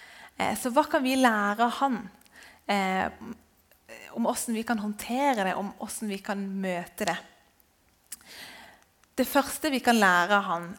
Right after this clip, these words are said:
eh, tenker jeg, er det målet han satte for livet sitt. Eh, han ville ikke la seg drive med strømmen. Han ville ikke la seg drive lengre og lengre bort fra Gud.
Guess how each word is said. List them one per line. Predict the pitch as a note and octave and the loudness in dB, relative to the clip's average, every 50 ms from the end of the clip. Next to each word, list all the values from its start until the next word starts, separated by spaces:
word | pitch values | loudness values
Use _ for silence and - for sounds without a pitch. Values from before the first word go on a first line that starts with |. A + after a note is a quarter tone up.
| - - - | -14 -10 -4
eh, | - G3 F#3+ F3+ F#3 F#3 | 0 2 2 2 0 0
tenker | - G#3 G3 F#3+ - | -2 -2 -2 0 4
jeg, | G3 G3+ G3 - - F#3 | 6 8 8 8 8 6
er | F#3+ | 4
det | F#3+ F#3 F#3 F#3 | 4 2 0 0
målet | F#3+ F#3+ F#3+ F#3 G3 G#3+ A3 G3+ F3 E3+ E3+ F3+ - | 0 0 0 2 4 4 2 2 2 0 0 -2 -4
han | F#3+ F3+ F#3 | -8 -8 -8
satte | - - G#3 F#3 - - - F#3 F#3+ | -6 -6 -8 -8 -8 -12 -8 -8 -8
for | F#3+ - F#3+ F3+ F3+ | -6 -4 -6 -6 -6
livet | G3 F#3+ F#3+ F3+ F#3 G#3 G3+ G3 F#3+ | -6 -6 -6 -4 -4 -4 -4 -4 -6
sitt. | - C3+ - - - - - - _ _ _ _ _ _ _ - - _ _ _ _ _ - - - - G3 | -8 -10 -10 -10 -14 -14 -14 -14 _ _ _ _ _ _ _ -20 -20 _ _ _ _ _ -20 -18 -10 -4 -4
Eh, | F#3+ F#3+ F#3 F#3 F3+ F#3 G#3 - - - - - - - - | -2 0 2 2 0 0 -2 -10 -14 -16 -16 -16 -10 -2 0
han | C4 C4 C#4 C4+ B3 | 0 2 0 0 2
ville | C4 B3 A3 G3+ G3 G3+ G#3 | 2 4 4 4 4 2 0
ikke | G#3+ - B3+ | 0 0 2
la | G#3+ F3+ E3+ F3+ | 2 2 0 0
seg | - F#3+ F#3 F#3+ | -2 -4 -4 -2
drive | - G3 F#3+ F#3 F3+ F3+ F3 F#3+ | -4 -2 -2 -2 -2 -4 -4 -4
med | F#3 E3+ F#3 | -4 -4 -6
strømmen. | - - - G3 F3+ F3+ F#3+ G3+ A3+ - - | -8 -8 -6 -6 -6 -6 -8 -10 -10 -8 -4
Han | - C#4 C4+ C4+ | -2 0 0 2
ville | B3+ B3 A#3 A3+ A3 A3+ | 2 4 4 4 2 0
ikke | A#3+ A3+ B3 G#3+ | -2 -2 -2 0
la | F#3+ F#3 G3+ G#3+ | 0 0 -2 -2
seg | - A3 G3+ F#3+ | -2 -4 -4 -4
drive | - G3 G3 F#3 F3+ F3 F3+ G3 G#3 G3+ - - - - - - - | -4 -6 -6 -4 -6 -2 -2 -2 -2 -4 -8 -16 -18 -16 -10 -2 2
lengre | G#3 G3 G3 G#3+ A3 A3+ A3 G3+ G3 | 2 2 2 2 0 -2 -2 -2 0
og | F#3+ | 0
lengre | F#3 F#3 G3 G#3 G#3+ G3 F#3 F3+ F3+ F3+ - - - - - _ - | 0 0 0 0 -2 0 0 -2 -2 -4 -6 -16 -20 -20 -20 _ -6
bort | - G3 G3 - - - | -4 -4 -4 -6 -12 -14
fra | - - - F3+ F3+ | -12 -6 -6 -6 -4
Gud. | F3+ F#3 F3+ - - - | -4 -6 -6 -6 -8 -12